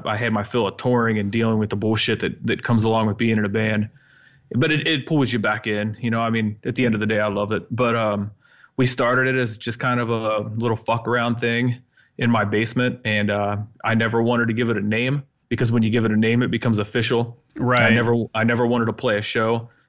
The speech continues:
Speaker 1: And the next thing you know, we're playing shows. And, um, we recorded, uh, Final Days, which was our,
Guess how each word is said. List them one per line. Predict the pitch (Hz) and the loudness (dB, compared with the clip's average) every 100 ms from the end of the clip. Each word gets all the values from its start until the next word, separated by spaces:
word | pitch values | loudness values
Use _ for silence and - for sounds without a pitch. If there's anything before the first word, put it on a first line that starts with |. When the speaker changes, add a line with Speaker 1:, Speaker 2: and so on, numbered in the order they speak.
| - | -4
Speaker 1:
And | 107 | 0
the | 110 | 0
next | 113 107 110 | 0 0 0
thing | 120 | 0
you | 113 | 2
know, | 117 | 2
we're | 113 | 2
playing | 127 117 113 | 0 0 0
shows. | 120 117 120 117 - _ _ _ - | 0 0 0 -2 -10 _ _ _ -6
And, | 117 110 107 | -2 2 2
um, | 104 101 101 - - - | 2 0 -2 -8 -18 -4
we | 127 | 0
recorded, | 127 117 - 127 123 110 107 - | 2 2 0 2 2 0 -4 -6
uh, | 120 104 98 | -4 -2 -2
Final | - 123 131 113 | -2 0 2 0
Days, | 107 104 107 | 2 0 0
which | 110 107 120 | -2 -2 -2
was | 110 | 0
our, | 107 101 | 0 -2